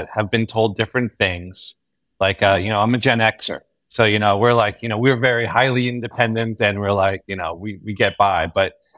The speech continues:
you know, millennials or Gen Zs, like, you give, that, you know,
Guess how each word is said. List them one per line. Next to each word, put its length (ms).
you 80
know, 100
millennials 600
or 120
Gen 300
Zs, 420
like, 240
you 180
give, 280
that, 220
you 120
know, 260